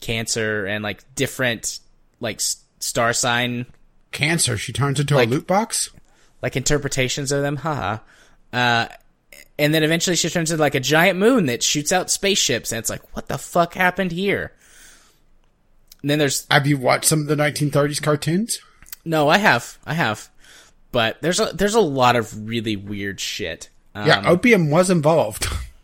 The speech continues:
Speaker 1: But the art style looks, looks really good. It holds up throughout. The soundtrack is amazing. It's all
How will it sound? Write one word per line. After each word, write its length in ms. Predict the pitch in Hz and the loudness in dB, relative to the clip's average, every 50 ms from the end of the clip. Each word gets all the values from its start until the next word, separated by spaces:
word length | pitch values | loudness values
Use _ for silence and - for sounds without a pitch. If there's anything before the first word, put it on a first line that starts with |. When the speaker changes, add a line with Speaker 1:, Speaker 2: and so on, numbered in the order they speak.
| - - _ _ _ _ _ - - - - - - - _ | -20 -20 _ _ _ _ _ -20 -20 -20 -20 -20 -20 -8 _
Speaker 1:
But 140 | - - - | 0 2 4
the 80 | 127 | 6
art 100 | 262 294 | 6 6
style 240 | 285 - 269 254 247 | 6 6 4 4 6
looks, 360 | 220 214 220 214 - - - | 6 4 2 2 -4 -6 -2
looks 240 | 175 196 190 - - | -2 -2 -2 -2 -6
really 260 | 151 147 170 170 170 | -4 -6 -2 -2 0
good. 180 | 147 170 175 147 | 0 2 2 2
It 120 | 123 117 | 2 0
holds 240 | 120 139 147 139 147 | 0 -2 -2 0 -2
up 120 | 147 - | -4 -4
throughout. 520 | - - - 131 120 117 120 - - - - | -6 -10 -4 0 2 2 2 0 -2 -6 -6
The 80 | - | -2
soundtrack 800 | 117 - - - 127 127 139 143 - - 139 131 131 135 131 - | -2 0 2 2 2 2 2 0 0 2 4 4 4 4 2 -2
is 180 | 123 110 - - | -4 -4 -4 -4
amazing. 680 | - 117 110 110 107 107 104 110 113 120 113 123 123 120 | -6 -8 -8 -6 -6 -6 -4 -4 -4 -4 -4 -4 -2 -2
It's 180 | 117 110 - - | -2 -4 -2 0
all 540 | 120 120 123 123 123 123 120 120 120 - | 2 2 4 4 2 2 0 0 -4 -6